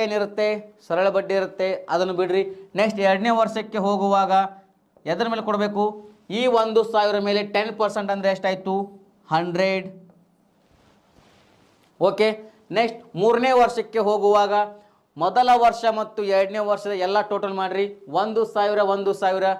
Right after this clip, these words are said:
ಎರಡು ಸಾವಿರ, ಎರಡು ಸಾವಿರ plus ನೂರು, ಎರಡು ಸಾವಿರದ ಒಂದುನೂರು, ಎರಡು ಸಾವಿರದ ಒಂದುನೂರ ಮೇಲೆ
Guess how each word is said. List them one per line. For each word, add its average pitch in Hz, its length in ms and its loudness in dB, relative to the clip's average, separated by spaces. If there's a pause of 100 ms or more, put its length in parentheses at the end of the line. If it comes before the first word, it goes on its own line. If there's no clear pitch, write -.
(220)
ಎರಡು 196 280 2
ಸಾವಿರ, 190 340 0 (440)
ಎರಡು 214 320 4
ಸಾವಿರ 202 260 0 (160)
plus 196 280 -4
ನೂರು, 202 260 2 (340)
ಎರಡು 190 280 2
ಸಾವಿರದ 185 500 0 (1900)
ಒಂದುನೂರು, 185 540 2 (2500)
ಎರಡು 240 260 4
ಸಾವಿರದ 220 400 4 (100)
ಒಂದುನೂರ 202 320 2
ಮೇಲೆ 190 320 0